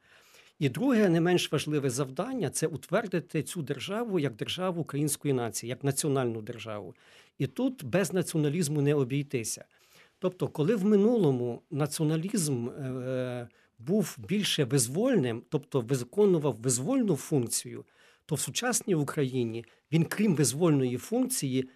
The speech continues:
виконує ще й державотворчу функцію. І на цьому треба особливо наголосити, бо,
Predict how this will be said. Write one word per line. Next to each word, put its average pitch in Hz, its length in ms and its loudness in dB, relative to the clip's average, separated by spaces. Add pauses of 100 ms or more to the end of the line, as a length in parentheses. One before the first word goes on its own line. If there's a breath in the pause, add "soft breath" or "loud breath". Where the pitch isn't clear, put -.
виконує 180 480 2
ще - 240 0
й 151 40 2
державотворчу 160 920 0
функцію. 107 580 -10 (380 soft breath)
І 147 80 0
на 160 100 6
цьому 220 380 2
треба 196 380 0
особливо 175 580 0
наголосити, 143 800 -2
бо, 113 420 -2